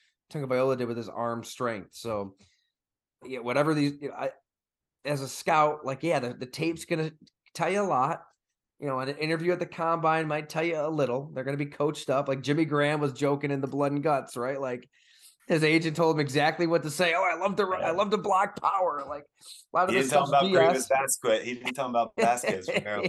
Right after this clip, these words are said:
Speaker 1: Yeah. But you, o-, you don't, you don't really know what, what's ticking inside. You don't.
Speaker 2: Don't.
Speaker 1: Oh.
Speaker 2: You don't. It's,
Speaker 1: Um,
Speaker 2: it's so, it's the hardest part about it. When you, but, and that's,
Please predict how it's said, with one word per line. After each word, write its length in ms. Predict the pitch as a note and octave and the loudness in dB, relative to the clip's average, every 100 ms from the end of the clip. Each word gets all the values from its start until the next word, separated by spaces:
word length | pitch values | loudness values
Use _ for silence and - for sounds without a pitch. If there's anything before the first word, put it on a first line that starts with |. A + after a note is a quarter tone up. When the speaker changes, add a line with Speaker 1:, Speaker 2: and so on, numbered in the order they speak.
| - | -6
Speaker 1:
Yeah. 200 | - D#3+ - F#2 - _ - _ _ _ _ _ _ - | -8 -8 -8 -20 -20 _ -20 _ _ _ _ _ _ 2
But 140 | F3 | 2
you, 100 | E3+ | 2
o-, 260 | D#3 F#3+ G3 | 0 0 0
you 160 | F#3+ F#3+ | -4 -2
don't, 160 | F#3+ | -2
you 100 | F#3+ | 0
don't 220 | E3+ G3+ F#3+ | 2 2 2
really 300 | G#3 G#3 G3+ | 2 2 2
know 560 | A3 G#3 D3 A#2 A2 _ | 4 4 2 0 -8 _
what, 280 | - C#3 C#3+ _ | -6 -6 -6 _
what's 400 | D3 C3+ - - | -8 -8 -10 -18
ticking 280 | - D3 C#3 | -8 -6 -4
inside. 600 | B2+ B2 B2 A2 F#2 F#2+ | -4 -4 -4 -2 -4 -6
You 80 | A#2+ | -6
don't. 420 | D#3 G#3+ A3+ D3 - _ _ _ _ G#2 | -2 -2 -2 -6 -14 _ _ _ _ -8
Speaker 2:
Don't. 400 | F#2+ F#2 F#2 - | -2 -2 -2 -8
Speaker 1:
Oh. 120 | C#3+ - _ _ _ | -16 -16 _ _ _
Speaker 2:
You 100 | F2 | -10
don't. 300 | E2 D#2+ - _ _ _ _ _ _ _ _ _ | -8 -8 -10 _ _ _ _ _ _ _ _ _
It's, 240 | G2 F#2+ - | -8 -4 -4
Speaker 1:
Um, 60 | |
Speaker 2:
it's 200 | G2+ - | -4 -6
so, 320 | - G2 F#2+ E2 | -4 -2 -2 -4
it's 340 | F2+ F#2+ F#2 | -10 -8 -6
the 100 | - | -4
hardest 380 | F2+ F#2+ F2 - | 0 0 -2 -6
part 200 | E2+ E2 | -4 -4
about 300 | D#2 D2+ D#2 | -4 -6 -6
it. 160 | D#2 D#2 _ _ | -10 -18 _ _
When 160 | F#2+ E2+ | -18 -18
you, 60 | - - | -16 -10
but, 140 | A2 - - - - _ | -10 -12 -20 -20 -20 _
and 80 | D#3+ | -4
that's, 220 | D#3+ - | -4 -4